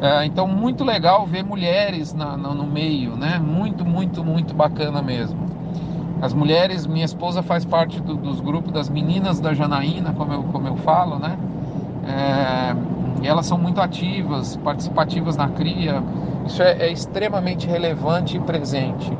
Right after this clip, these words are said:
e, e dá muito gosto da gente ver. Aliás, um abraço pro, pro G P B, Rosa, né, a Érica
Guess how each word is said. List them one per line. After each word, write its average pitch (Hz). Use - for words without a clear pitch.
e, 135
e 135
dá 147
muito 165
gosto 147
da 139
gente 135
ver. 127
Aliás, 143
um 156
abraço 151
pro, 147
pro -
G 143
P 143
B, 156
Rosa, 165
né, 160
a 135
Érica 156